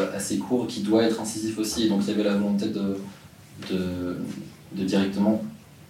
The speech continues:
attraper la personne qui commence à lire et l'emmener dans une histoire que, qui se déroule. Et en fait, c'était la première fois que je faisais ça. Euh, et ça m'avait vraiment, euh, intrigué, euh, et intéressé par, parce que je, j'aimais ce-, cette idée de développer une poésie narrative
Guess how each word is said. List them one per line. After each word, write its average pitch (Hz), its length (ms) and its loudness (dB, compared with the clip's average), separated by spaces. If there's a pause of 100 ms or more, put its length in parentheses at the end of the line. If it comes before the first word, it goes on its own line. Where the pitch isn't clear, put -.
(600)
attraper 113 360 2
la 107 100 8
personne 107 260 2
qui 107 100 -2
commence 104 300 0
à 101 60 2
lire 113 320 2
et 110 80 0
l'emmener 104 240 6
dans 104 120 2
une 101 120 6
histoire - 260 2
que, 107 120 -4 (500)
qui - 140 -8
se 101 60 -2
déroule. 110 280 6
Et - 40 6
en - 80 4
fait, 110 140 2
c'était - 160 2
la 101 100 4
première 117 300 2
fois - 120 2
que 110 100 0
je - 60 -4
faisais 98 220 -2
ça. 107 280 -2 (440)
Euh, 95 680 2
et - 80 -2
ça - 180 0
m'avait 101 460 6 (240)
vraiment, 107 680 2
euh, 98 100 6 (800)
intrigué, 110 520 0
euh, 101 420 6
et 98 60 2
intéressé 101 480 4
par, 110 200 4
parce - 140 -4
que 104 100 -4
je, 101 460 2
j'aimais 107 220 2
ce-, 104 200 -2
cette 98 200 -4
idée 110 140 0
de 107 80 2
développer 104 320 2
une 107 100 6
poésie 110 220 2
narrative 107 480 2